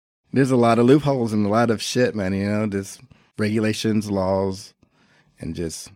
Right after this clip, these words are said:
in general, I'm sure, Alex, you can agree, it's this, you think something's this way, then it automatically just switches direction. The unanswered questions and the lack of just not knowing what's going on at all times, it's difficult.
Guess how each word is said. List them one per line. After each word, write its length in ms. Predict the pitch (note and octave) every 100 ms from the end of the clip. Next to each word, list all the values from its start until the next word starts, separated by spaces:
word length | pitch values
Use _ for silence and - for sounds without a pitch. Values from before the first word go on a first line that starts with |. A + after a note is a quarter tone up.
| _ _ -
in 160 | G2+
general, 400 | F#2+ G2 F#2 F2+ F#2+ _ _ _ -
I'm 100 | F#2+
sure, 160 | G2
Alex, 280 | E2+ F#2 F#2+
you 80 | G2
can 160 | G2 F2
agree, 260 | E2 E2+
it's 180 | E2+ F2+
this, 260 | E2+ D2+ - _ _ _ _ _ _ _
you 120 | - G#2
think 280 | B2+ A#2
something's 440 | G#2+ B2 A2 A2 G2
this 260 | A2 A#2
way, 240 | A2 A2 A2
then 180 | G2+ F#2+
it 140 | F2
automatically 600 | F2+ G#2+ G2+ G#2 G2 G2
just 160 | F#2 -
switches 340 | F#2 - F#2
direction. 720 | - E2+ F2+ - F2 E2+ F#2 - _ _ _ _
The 220 | - - - -
unanswered 400 | G#2 G2 F#2+ -
questions 880 | A#2 G2+ - G#2+ G2+ G2 G2 F#2+
and 140 | F2+ E2+
the 40 |
lack 320 | F2+ F#2 G2
of 120 | F#2+
just 360 | F2+ F#2+ F#2 - _ _ _ _ -
not 200 | G2+ F#2+
knowing 200 | F#2+ G2
what's 140 | G2 F#2+
going 160 | F2
on 120 | G2
at 120 | G2 G2+
all 80 |
times, 420 | G2 G#2+ G#2 B2+ - _ _ _ _ _ _ _
it's 120 | -
difficult. 400 | - - - -